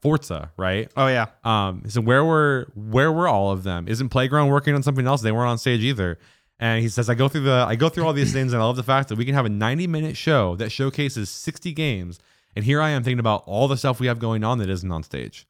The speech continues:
Speaker 2: Yeah.
Speaker 1: He says, "Not that I'm trying to tease anybody, but we wanna make sure that every year we have a compelling reason to be at E three."
Speaker 2: Right.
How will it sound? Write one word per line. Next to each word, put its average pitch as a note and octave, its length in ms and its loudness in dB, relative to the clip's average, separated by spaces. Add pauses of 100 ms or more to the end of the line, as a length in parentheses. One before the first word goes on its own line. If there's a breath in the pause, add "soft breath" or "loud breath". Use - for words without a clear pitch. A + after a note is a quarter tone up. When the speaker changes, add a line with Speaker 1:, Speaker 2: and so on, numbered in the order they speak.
Speaker 2:
Yeah. A#2+ 220 -2 (560)
Speaker 1:
He A#2 80 0
says, A2+ 100 0
"Not C#3 140 4
that E3 60 2
I'm D#3+ 80 2
trying D3 140 4
to C3 60 0
tease C#3+ 200 0
anybody, C3 380 4
but A2+ 120 2
we A#2 140 0
wanna A#2 200 2
make A2+ 140 0
sure A2 100 -4
that A#2 120 -4
every A2+ 280 0
year A2 160 2
we G#2+ 80 0
have G#2 120 0
a - 40 -6
compelling G2+ 360 -2
reason G2+ 320 -2
to G2 140 -8 (360)
be G2 160 0
at F#2 80 -2
E G2 100 -2
three." F#2 380 -4 (140)
Speaker 2:
Right. C#3 220 0